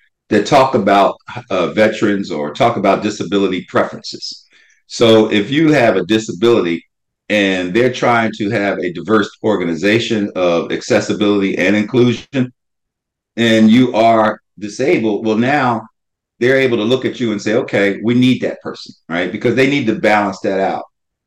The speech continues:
And in terms of capabilities, in terms of,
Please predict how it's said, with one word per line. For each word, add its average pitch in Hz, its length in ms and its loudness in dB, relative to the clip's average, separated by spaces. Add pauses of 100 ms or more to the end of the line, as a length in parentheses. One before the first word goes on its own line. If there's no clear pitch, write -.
(120)
And 117 100 2
in 120 80 2
terms 170 560 4
of 110 480 4 (460)
capabilities, 127 1040 0
in 95 120 -8
terms 117 440 0
of, 92 360 0